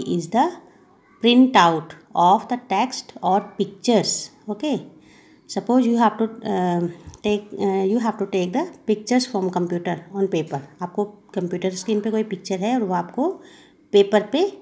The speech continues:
लेनी है, प्रिंट आउट लेना है, तो then you use the, uh, printer। Printer is the device for that and the printed copy on paper is known as hard copy। उसको क्या कहते हैं?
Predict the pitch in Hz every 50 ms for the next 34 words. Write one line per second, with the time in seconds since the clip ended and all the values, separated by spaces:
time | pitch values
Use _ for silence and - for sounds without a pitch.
0 | - - 208 190 165 151 151 147 143 135 131 - - - - - - 190 190 190
1 | 185 175 175 175 185 170 175 170 165 165 175 226 294 339 339 - - - - -
2 | - - _ - - 175 165 175 175 180 196 196 170 180 190 185 185 180 170 175
3 | 233 302 427 - - - - _ _ _ _ - 240 226 202 190 180 180 175 175
4 | 170 180 180 170 151 147 - - _ _ _ - - 185 180 180 175 196 240 330
5 | 370 - - - - 180 180 180 185 190 185 190 196 190 196 190 196 226 233 -
6 | - 247 220 262 294 285 - - - - - - - - - - - - 185 196
7 | 226 294 302 254 285 294 285 285 - - _ _ _ _ - 208 208 208 202 208
8 | 214 208 - - 196 185 185 202 208 196 190 190 190 180 185 190 190 208 220 214
9 | 226 196 185 170 170 175 220 320 349 349 - - _ - - 233 233 233 - -
10 | 147 - - 143 135 139 - - - - - 180 - 185 180 185 196 - - 233
11 | 233 277 381